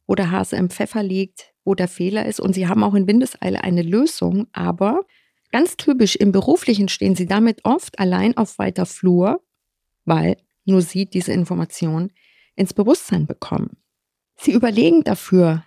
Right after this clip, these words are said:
nicht lange und wissen einfach schnell, was zu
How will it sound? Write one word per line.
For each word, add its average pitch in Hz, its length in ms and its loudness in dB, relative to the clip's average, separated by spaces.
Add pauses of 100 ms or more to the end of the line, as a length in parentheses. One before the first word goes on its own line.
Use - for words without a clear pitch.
nicht 190 340 4
lange 160 380 2
und 175 200 2
wissen 254 260 0
einfach 202 760 0
schnell, 190 640 0 (100)
was - 200 -6
zu - 100 -18